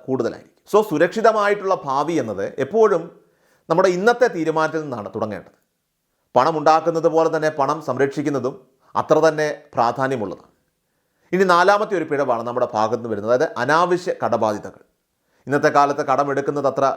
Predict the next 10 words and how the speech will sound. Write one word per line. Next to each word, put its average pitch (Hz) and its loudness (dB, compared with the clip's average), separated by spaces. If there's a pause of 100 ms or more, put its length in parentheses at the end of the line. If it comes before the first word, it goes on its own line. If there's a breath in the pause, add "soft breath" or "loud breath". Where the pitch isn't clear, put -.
(140)
ബുദ്ധിമുട്ടല്ല. 117 -6 (760)
ഒരു 147 6
ക്ലിക്കിൽ 143 2
തന്നെ 143 0
നമുക്ക് 131 0 (240)
പല 120 2 (120)
ലോണുകളും 131 2
ലഭ്യമാണ്. 90 -12 (380)
ക്രെഡിറ്റ് 139 0
കാർഡുകൾ 123 4